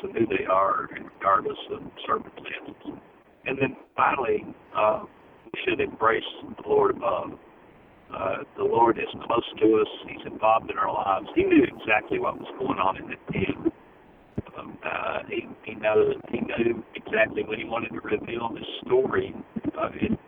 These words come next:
in twenty thirteen, so that it could, we could be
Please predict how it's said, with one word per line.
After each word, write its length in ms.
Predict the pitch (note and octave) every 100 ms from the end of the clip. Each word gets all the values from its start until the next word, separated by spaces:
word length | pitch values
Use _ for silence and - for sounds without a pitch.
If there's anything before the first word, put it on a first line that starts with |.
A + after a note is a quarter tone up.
| - -
in 180 | - -
twenty 380 | - A2+ - G2+ - - - -
thirteen, 720 | - C3 - - C#3+ A2+ - -
so 200 | - -
that 160 | - -
it 220 | - -
could, 180 | - - -
we 140 | - -
could 140 | -
be 100 | -